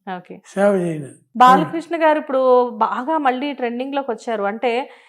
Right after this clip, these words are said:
Speaker 1: ఏ ఎక్కడికి వెళ్ళినా కానీ "జై బాలయ్య" అనే, ఆ, కాన్సెప్ట్ నడుస్తుంది.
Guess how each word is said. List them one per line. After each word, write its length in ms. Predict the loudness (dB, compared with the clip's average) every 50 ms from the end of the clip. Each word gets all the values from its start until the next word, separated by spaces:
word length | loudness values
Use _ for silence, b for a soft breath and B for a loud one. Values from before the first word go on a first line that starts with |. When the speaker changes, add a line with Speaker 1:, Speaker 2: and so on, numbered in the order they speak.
| B B _
Speaker 1:
ఏ 500 | -4 0 2 2 2 2 2 2 2 2
ఎక్కడికి 340 | 0 0 -2 -6 -6 -4 -4
వెళ్ళినా 240 | -4 0 0 0 0
కానీ 240 | 0 0 -2 -4 -6
"జై 280 | -4 0 2 2 2
బాలయ్య" 400 | 4 6 6 6 8 6 4 4
అనే, 840 | 4 2 2 2 0 -2 -4 -6 -6 -6 -4 -4 -4 -4 -6 -6 -8 -10 -12 -14 _ _ _ _ -12
ఆ, 320 | -10 -8 -6 -6 -6 -6
కాన్సెప్ట్ 460 | 0 2 4 4 4 2 -4 -6 -4
నడుస్తుంది. 580 | -4 -4 -4 -4 -6 -8 -8 -8 -8 -8 -12 b